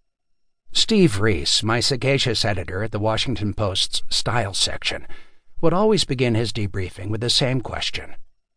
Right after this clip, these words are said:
"What was it like?" It struck me as a strange construction. He would not say, "How was your trip?" or "What did you get?"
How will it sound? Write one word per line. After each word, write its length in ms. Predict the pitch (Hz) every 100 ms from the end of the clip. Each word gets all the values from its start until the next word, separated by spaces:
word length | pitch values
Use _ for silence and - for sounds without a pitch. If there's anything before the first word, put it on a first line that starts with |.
| _ _ _
"What 160 | - 143
was 140 | 143
it 120 | 120 -
like?" 380 | 87 76 - - _ _ _ _ _ _ _ -
It 140 | 160
struck 300 | - - 185
me 160 | 160 123
as 100 | 101
a 80 | -
strange 480 | - 131 123 110
construction. 680 | - 101 - 98 - - - - - - - - _
He 80 | -
would 160 | 151 139
not 220 | 139 -
say, 400 | - 110 98 - -
"How 180 | 143
was 160 | 113 101
your 80 | 95
trip?" 420 | - - 82 104 - -
or 300 | 113 104 80 -
"What 160 | - 120
did 140 | 101
you 80 | 90
get?" 400 | - 127 80 104